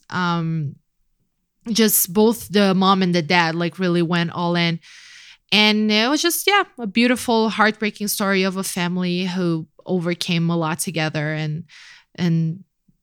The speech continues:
still does. And they're so united. I'll never forget it. It was certainly one of the most difficult and maybe one of the most important things that, um,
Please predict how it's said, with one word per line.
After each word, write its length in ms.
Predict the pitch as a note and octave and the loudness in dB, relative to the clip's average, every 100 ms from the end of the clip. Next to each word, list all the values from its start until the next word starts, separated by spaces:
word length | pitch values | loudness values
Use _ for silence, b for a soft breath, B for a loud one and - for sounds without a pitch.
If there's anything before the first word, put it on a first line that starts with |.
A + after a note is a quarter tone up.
| _ | _
still 380 | - - F#3+ F3+ | -10 -4 0 0
does. 600 | D#3+ F3 E3+ G3+ - - | 2 0 0 -2 -4 -4
And 280 | F3+ F3+ F3 | -2 -2 0
they're 140 | F3+ | 0
so 280 | F3+ - F3+ | 0 0 0
united. 720 | F3+ F3+ E3+ D#3 D#3 D#3 E3+ - _ _ _ _ _ _ - - | 0 0 0 -2 -4 -6 -8 -14 _ _ _ _ _ _ -14 -10
I'll 200 | - F#3+ | -2 -2
never 240 | F#3+ G3 F#3 | 0 0 -2
forget 340 | - D#3+ C#3 | -6 -6 -6
it. 140 | - G3 | -8 -12
It 80 | - | -4
was 260 | F3 E3+ - _ _ _ _ _ _ _ - - | -2 -2 -4 _ _ _ _ _ _ _ -20 -8
certainly 440 | - A3+ B3 A#3 | -2 0 2 2
one 160 | G3+ G3 | 4 4
of 80 | F3+ | 4
the 80 | |
most 260 | F#3 F#3 - | 2 2 0
difficult 540 | F3+ F3 F3+ F#3+ F3+ | -2 -4 -4 -2 -2
and 180 | F3+ E3+ B B B B B B | 0 -2 B B B B B B
maybe 280 | A#3+ A3 A3+ | 2 4 6
one 160 | G#3 | 6
of 80 | G3 | 4
the 80 | F#3+ | 4
most 340 | F3+ F3 E3+ | 4 2 0
important 460 | F3+ E3+ F#3 F3 E3+ | -2 -2 0 -2 -2
things 340 | F3 D#3+ E3 | -4 -4 -4
that, 400 | - D#3 D3 C3+ - | -4 -2 0 -2 -6
um, 520 | F3+ D#3+ D#3 F3 F3 | -8 -6 -6 -10 -14